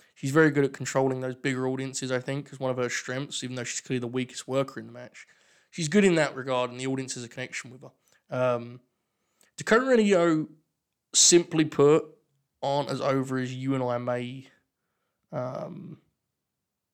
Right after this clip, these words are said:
may kind of assume or expect in our bubble, because we know how good they are, right? That just isn't really the case on the television stage yet.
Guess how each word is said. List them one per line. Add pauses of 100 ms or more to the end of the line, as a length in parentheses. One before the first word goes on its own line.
(340)
may
kind
of (1300)
assume
or
expect
in
our
bubble, (140)
because
we
know
how
good
they
are, (120)
right? (1300)
That
just
isn't
really
the
case (480)
on
the
television
stage
yet.